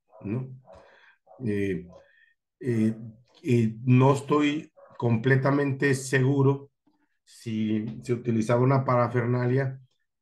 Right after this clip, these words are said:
tan pesada para el juego de pelota, ya que entre más ligeros esté, es mejor. Lo mismo para la guerra, aunque sí, en algunos casos, la, eh,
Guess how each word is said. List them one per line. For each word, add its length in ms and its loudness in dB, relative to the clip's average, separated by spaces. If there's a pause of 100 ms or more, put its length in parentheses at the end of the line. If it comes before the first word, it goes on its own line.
(160)
tan 400 -2
pesada 640 -2
para 200 -8
el 80 -10
juego 320 -2
de 100 -2
pelota, 580 -4
ya 260 -10
que 80 -4
entre 260 -4
más 200 -4
ligeros 460 -4
esté, 480 -6 (280)
es 180 -6
mejor. 440 -4 (220)
Lo 160 -2
mismo 460 0
para 220 -4
la 140 -6
guerra, 420 -8 (1000)
aunque 640 -4 (140)
sí, 560 0
en 320 -4
algunos 440 0
casos, 340 -4
la, 120 -2
eh, 560 -6